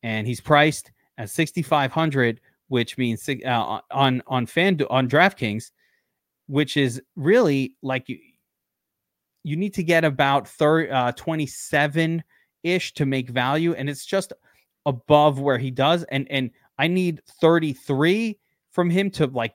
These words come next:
be in tournament winning position. And while I know that he could get there because he's a good player, he's just not done that ever. So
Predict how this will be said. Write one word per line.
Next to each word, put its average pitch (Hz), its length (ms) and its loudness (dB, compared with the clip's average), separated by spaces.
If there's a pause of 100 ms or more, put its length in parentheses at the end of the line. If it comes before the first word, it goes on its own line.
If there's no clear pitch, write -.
(100)
be 151 200 -4
in 139 140 -4
tournament 143 480 -6
winning 143 460 -2 (720)
position. 160 600 -2 (720)
And 139 360 2 (680)
while 151 300 6
I 143 100 4
know 170 240 2
that 180 160 -2
he 170 160 -2
could 185 360 2
get 202 280 -2
there 226 180 0
because 165 400 -4
he's 143 240 -4
a 123 60 -4
good 127 340 -2
player, 175 520 -2 (280)
he's 135 180 -6
just 147 280 -8
not 104 360 -10
done 135 200 0
that 107 220 -6 (120)
ever. 104 340 -6
So 113 400 -2